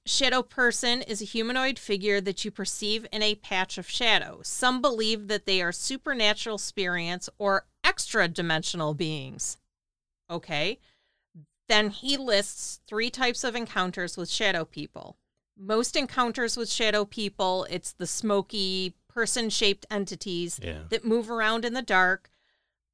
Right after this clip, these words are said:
Speaker 1: and you get fleeting glimpses. They are seen out of the corner of the eye, swiftly passing across a wall or ducking around a corner. You may wonder if the rational explanation for these quick, quick glimpses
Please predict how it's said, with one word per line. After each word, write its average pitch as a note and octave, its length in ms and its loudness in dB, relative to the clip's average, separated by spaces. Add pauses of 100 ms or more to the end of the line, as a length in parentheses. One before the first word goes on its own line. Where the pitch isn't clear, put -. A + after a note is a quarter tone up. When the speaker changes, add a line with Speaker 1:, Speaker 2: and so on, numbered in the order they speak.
(120)
Speaker 1:
and G3 240 6
you G#3 180 -2
get G#3 200 4
fleeting A#3 460 0
glimpses. F#3+ 800 0
They F#3 180 2
are F3 80 2
seen G#3+ 420 -2
out G3 140 2
of F3+ 60 -2
the F#3 80 -4
corner G#3+ 420 0
of B3 120 0
the B3+ 140 0
eye, F#3+ 300 8
swiftly A#3 640 -2
passing G#3 480 -2
across F#3 440 -4
a G#3+ 60 -4
wall F3 400 0
or F#3 120 -2
ducking F#3 400 -6
around E3 320 0
a G3+ 40 -10
corner. F3+ 480 -6 (500)
You A#3 180 2
may C4 140 6
wonder A3+ 320 4
if G#3 200 -2
the G#3+ 100 -4
rational G3 540 2
explanation G#3 800 -2
for G#3+ 140 -8
these G3+ 200 -4
quick, - 240 -4 (520)
quick - 380 -2
glimpses G#3 680 -2